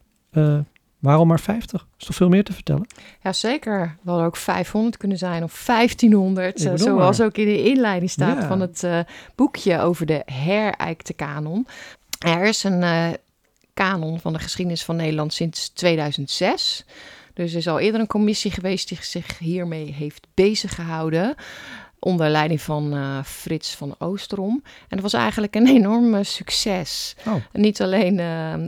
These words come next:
Speaker 2: voor, ehm, nou ja, aandacht voor geschiedenis, maar allerlei andere vakgebieden wilden toen ook opeens een kanon. Dus de beta-kanon, de kanon van de Nederlandse film, de kanon van,
Speaker 1: Oh.
Speaker 2: voor muziek.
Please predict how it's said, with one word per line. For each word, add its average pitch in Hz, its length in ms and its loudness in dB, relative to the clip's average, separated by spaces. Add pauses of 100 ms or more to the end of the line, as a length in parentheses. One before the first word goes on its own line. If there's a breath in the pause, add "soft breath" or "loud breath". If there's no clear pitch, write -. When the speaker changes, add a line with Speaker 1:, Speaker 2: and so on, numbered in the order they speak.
Speaker 2:
voor, 170 300 -2
ehm, 156 420 -4 (180)
nou 160 160 -2
ja, 156 280 -6 (800 loud breath)
aandacht 170 420 0
voor 175 160 0
geschiedenis, 233 520 2
maar 175 340 0
allerlei 208 540 4
andere 220 240 4
vakgebieden 180 600 -2
wilden 180 260 2
toen 175 200 -4
ook 214 200 0
opeens 208 260 0
een 156 120 -6
kanon. 160 500 0
Dus 170 160 -2
de 160 120 0
beta-kanon, 165 800 -4
de 156 60 -4
kanon 156 420 -4
van 160 160 -4
de 160 60 -2
Nederlandse 156 520 -4
film, 175 440 0
de 156 80 -2
kanon 156 420 -6
van, 160 240 -8
Speaker 1:
Oh. 285 100 -6 (420 loud breath)
Speaker 2:
voor 170 240 -4
muziek. 170 800 -2